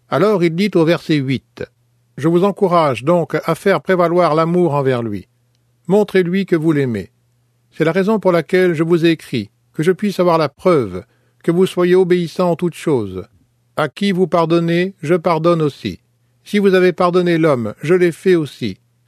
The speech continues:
Ne continuez pas à cause de moi. Quand je pardonne, si toutefois j'ai quelque chose à pardonner,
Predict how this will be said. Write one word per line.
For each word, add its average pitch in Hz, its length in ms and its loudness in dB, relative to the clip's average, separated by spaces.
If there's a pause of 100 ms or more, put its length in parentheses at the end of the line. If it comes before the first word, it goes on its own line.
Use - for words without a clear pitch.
(240)
Ne 202 120 2
continuez 170 500 -2
pas 156 180 0
à 143 60 0
cause 139 240 -2
de 135 80 2
moi. 110 280 -4 (300)
Quand 160 180 -2
je 156 120 2
pardonne, 160 640 0
si 151 140 -4
toutefois 165 500 0
j'ai 135 120 0
quelque 147 300 -2
chose 160 260 0
à 135 80 0
pardonner, 147 540 -2